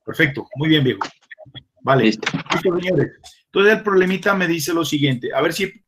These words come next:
Speaker 1: por lo menos hacemos dos ejercicios, ¿vale? <clears throat> Eh, entonces, dice, vea, dice simplemente determinar la viscosidad del fluido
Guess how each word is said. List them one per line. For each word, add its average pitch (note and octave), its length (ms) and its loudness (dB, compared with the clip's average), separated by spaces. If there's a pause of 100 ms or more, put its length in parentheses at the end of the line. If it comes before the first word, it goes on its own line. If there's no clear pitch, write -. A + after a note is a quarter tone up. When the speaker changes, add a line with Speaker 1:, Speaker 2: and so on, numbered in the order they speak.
(140)
Speaker 1:
por D3+ 120 2
lo D3+ 100 6
menos E3+ 200 0
hacemos D#3+ 360 0
dos D3+ 160 0
ejercicios, C3+ 480 -6
¿vale? D#3+ 280 -4 (840)
<clears throat> B2 320 -8 (1700)
Eh, D3+ 520 4 (640)
entonces, C#3+ 460 -2
dice, E3 240 -4
vea, C#3 280 -2
dice D#3+ 280 -10
simplemente F3+ 520 -6
determinar D#3 440 -6
la D#3 60 -4
viscosidad C#3+ 480 0
del D3+ 140 2
fluido E3 440 0